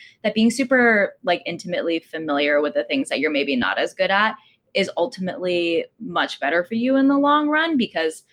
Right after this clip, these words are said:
I think a little bit of a, like, a little bit of nuance of how, like, I would tackle flashcards personally is, like I said, like, on the first pass, like, making flashcards that I felt like I was, like, maybe not as strong in.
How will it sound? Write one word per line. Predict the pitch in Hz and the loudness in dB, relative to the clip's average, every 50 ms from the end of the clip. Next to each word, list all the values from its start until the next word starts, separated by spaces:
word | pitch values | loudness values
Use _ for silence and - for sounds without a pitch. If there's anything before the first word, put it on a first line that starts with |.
| _ - - _ - | _ -20 -16 _ -2
I | 254 277 | 0 0
think | 311 349 349 - - _ _ _ _ - | 2 0 -2 -4 -8 _ _ _ _ 0
a | 240 | 2
little | 240 240 240 254 | 4 4 4 4
bit | 240 262 247 | 4 4 2
of | 202 | 2
a, | 202 185 170 - - _ _ _ | 2 0 -2 -6 -10 _ _ _
like, | 202 196 180 - | -4 -4 -2 -2
a | - 269 | 0 0
little | 311 349 339 | 2 2 2
bit | 349 | 2
of | 311 240 196 | 2 2 2
nuance | 185 170 170 175 180 180 - | 0 0 0 0 0 0 -2
of | 190 175 165 | -4 -4 -4
how, | - - 160 165 170 | -4 -2 -2 -2 0
like, | 160 160 156 - - | 0 -2 -4 -4 -2
I | 147 147 151 | -2 -2 0
would | 160 170 175 175 - | 0 0 0 -2 -2
tackle | - - 156 160 - 175 165 165 165 160 - _ 165 | -6 -6 -6 -6 -4 -4 -4 -4 -4 -4 -6 _ -6
flashcards | 156 151 156 - - - - 175 175 175 - - _ | -6 -6 -6 -10 -12 -6 -4 -4 -4 -4 -6 -12 _
personally | - 156 156 - - 202 226 247 277 302 339 320 - - | -10 -10 -10 -6 -4 -2 0 2 2 2 0 -2 -2 0
is, | 175 170 170 165 - _ - - - _ - | 0 0 0 -2 -6 _ -20 -20 -20 _ -4
like | 285 285 294 | -2 0 2
I | 269 | 0
said, | 247 - 196 160 151 | 0 0 -2 0 0
like, | 143 151 - | -2 0 0
on | - 240 247 | 2 2 2
the | 262 262 | 2 2
first | - 214 196 196 196 - | 2 0 0 0 -2 -4
pass, | - 175 170 170 170 - | -2 0 0 0 0 -2
like, | 180 170 - | -4 -6 -6
making | - 165 165 170 170 185 175 175 175 - | -6 -6 -6 -4 -4 -4 -4 -6 -6 -6
flashcards | 160 156 151 165 - - - 175 165 165 160 160 - - - | -4 -4 -4 -4 -6 -6 -2 0 0 0 0 -2 -8 -10 -6
that | 160 147 143 135 127 - - _ _ _ _ _ _ | -4 -2 -2 -2 -4 -6 -10 _ _ _ _ _ _
I | - 185 180 | 0 0 0
felt | 175 - - 175 170 - 135 | 0 0 0 0 2 2 2
like | 170 165 160 156 - | 2 2 2 0 0
I | - 156 160 | 0 0 2
was, | 156 160 156 160 | 2 0 2 0
like, | 160 151 - | -2 -2 -2
maybe | 160 151 151 156 165 | -4 -6 -4 -4 -4
not | 156 143 127 120 127 | -2 -2 -2 0 0
as | 165 190 - | 0 -2 -2
strong | - 233 233 233 247 254 | -2 0 2 4 2 2
in. | - 254 262 277 294 311 302 | 2 2 2 2 2 2 -2